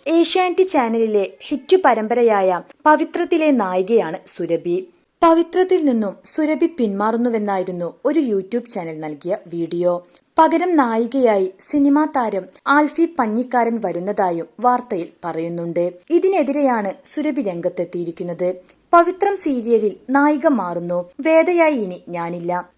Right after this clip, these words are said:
കണ്ണു നിറഞ്ഞു സുരഭി. കാരണം കേട്ട് ഞെട്ടി പ്രേക്ഷകർ. പകരമെത്തുന്നത് ഈ നടി എന്നായിരുന്നു വാർത്ത. സ്വന്തമായൊരു പേജുണ്ടെന്നു കരുതി എന്തുമെടുത്ത് വാർത്തയാക്കരുതെന്നാണ്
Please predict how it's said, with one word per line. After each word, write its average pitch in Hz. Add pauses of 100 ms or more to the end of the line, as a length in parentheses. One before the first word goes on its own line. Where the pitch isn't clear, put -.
(100)
കണ്ണു 339
നിറഞ്ഞു 285
സുരഭി. 175
കാരണം 330
കേട്ട് 285
ഞെട്ടി 214
പ്രേക്ഷകർ. 180 (220)
പകരമെത്തുന്നത് 277 (120)
ഈ 302
നടി 180 (100)
എന്നായിരുന്നു 220 (140)
വാർത്ത. 170 (360)
സ്വന്തമായൊരു 339
പേജുണ്ടെന്നു 226
കരുതി 185
എന്തുമെടുത്ത് 277
വാർത്തയാക്കരുതെന്നാണ് 185